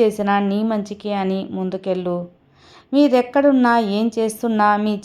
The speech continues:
చర్యలన్నీ ఎప్పుడూ నాకు తెలుస్తూనే ఉంటాయి అని గుర్తుంచుకో. ఈ సాయి సర్వాంతర్యామి, అందరి హృదయాల్లో ఉండేవాణ్ణి. నా వద్ద శ్రద్ధ ఉన్న వారికి ఏ కష్టాలు ఉండవు, ఓపిక ఉన్నవారికి ఎలాంటి ఓటమి ఉండదు.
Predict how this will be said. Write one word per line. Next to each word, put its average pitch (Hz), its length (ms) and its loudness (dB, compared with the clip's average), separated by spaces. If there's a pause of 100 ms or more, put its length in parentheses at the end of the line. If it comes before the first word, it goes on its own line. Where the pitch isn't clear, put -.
చర్యలన్నీ 214 540 0
ఎప్పుడూ 196 480 -4
నాకు 202 260 -4
తెలుస్తూనే 196 600 -6
ఉంటాయి 185 520 -4
అని 190 120 -4
గుర్తుంచుకో. 175 840 -8 (480)
ఈ 220 180 -2
సాయి 202 640 -2 (100)
సర్వాంతర్యామి, 208 1000 -2 (160)
అందరి 190 360 -4
హృదయాల్లో 214 600 0
ఉండేవాణ్ణి. 190 760 -2 (400)
నా 269 240 6
వద్ద 233 500 4
శ్రద్ధ 214 400 -2
ఉన్న 240 280 0
వారికి 196 580 -2
ఏ 208 180 -2
కష్టాలు 202 600 -6
ఉండవు, 185 520 -4 (100)
ఓపిక 196 340 -10
ఉన్నవారికి 196 920 -2 (380)
ఎలాంటి 226 840 2 (100)
ఓటమి 208 480 -2
ఉండదు. 185 520 -4